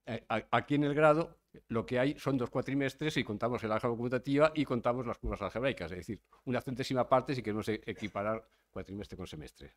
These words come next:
O sea, o sea, que con esto nos quiero engañar, que,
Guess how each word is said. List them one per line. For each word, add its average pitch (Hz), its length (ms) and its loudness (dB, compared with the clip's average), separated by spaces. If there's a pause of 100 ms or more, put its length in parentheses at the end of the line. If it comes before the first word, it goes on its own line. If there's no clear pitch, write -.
O 92 80 -16
sea, - 100 -20 (760)
o - 40 -10
sea, 101 120 -6 (200)
que 110 100 -8
con 107 120 -2
esto 117 180 -2
nos 107 120 -2
quiero 113 160 -2
engañar, 120 380 -2 (180)
que, 92 340 -6